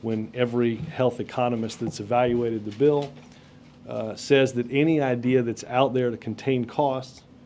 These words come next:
is actually contained in the bill. So, I, you know, I, I don't know what piece of legislation he's reading. Let me tell you what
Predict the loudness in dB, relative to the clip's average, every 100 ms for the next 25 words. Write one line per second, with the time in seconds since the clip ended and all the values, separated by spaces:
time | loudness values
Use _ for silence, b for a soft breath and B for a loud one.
0 | -4 2 4 4 2 2 2 -2 0 0
1 | 2 0 0 -4 -8 -12 -18 -16 B B
2 | B -2 4 6 6 B B B B B
3 | -20 -20 -16 -16 -18 -8 -4 -4 -4 -8
4 | -6 2 4 4 4 4 2 2 -2 0
5 | 2 2 2 0 -2 -2 -10 -2 0 0
6 | -2 B B B B 0 2 4 4 6
7 | 6 6 6 4